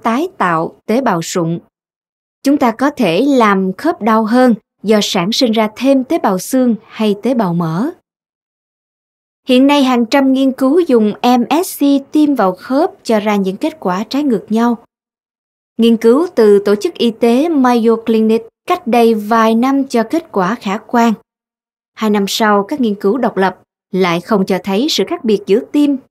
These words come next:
và không tiêm tế bào gốc M S C trong chữa trị viêm khớp. Hội đồng Khoa học và Sức khỏe Hoa Kỳ, viết tắt là A C S H, thẳng thừng bác bỏ các nghiên cứu về tế bào gốc M S C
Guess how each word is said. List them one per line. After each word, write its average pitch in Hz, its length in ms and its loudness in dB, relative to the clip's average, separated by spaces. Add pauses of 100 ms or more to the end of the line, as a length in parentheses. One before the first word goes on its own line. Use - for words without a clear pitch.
(140)
và 185 140 -2
không 208 280 -4
tiêm 202 260 2
tế 277 140 -4
bào 220 160 -2
gốc 285 260 -6
M 208 300 -4
S - 180 -6
C - 20 2 (480)
trong 190 300 -4
chữa 190 160 -2
trị 170 300 -2
viêm 196 240 -2
khớp. 294 320 -6 (1080)
Hội 247 180 2
đồng 269 180 2
Khoa 311 160 0
học 254 260 0
và 226 100 0
Sức 339 180 -4
khỏe 208 220 -4
Hoa 277 300 -4 (140)
Kỳ, 202 320 2
viết 339 180 -6
tắt 339 260 -8
là 190 280 0
A - 180 -4 (100)
C - 200 -10 (520)
S - 100 -18 (140)
H, - 500 -4 (240)
thẳng 226 220 -2
thừng 214 300 0
bác 320 180 -2
bỏ 185 240 -2
các 349 180 -6
nghiên 240 180 0
cứu 277 400 -2
về 220 180 2
tế 208 160 -4
bào 233 180 0
gốc 285 340 -4 (140)
M 214 340 -2
S - 160 -4
C - 0 -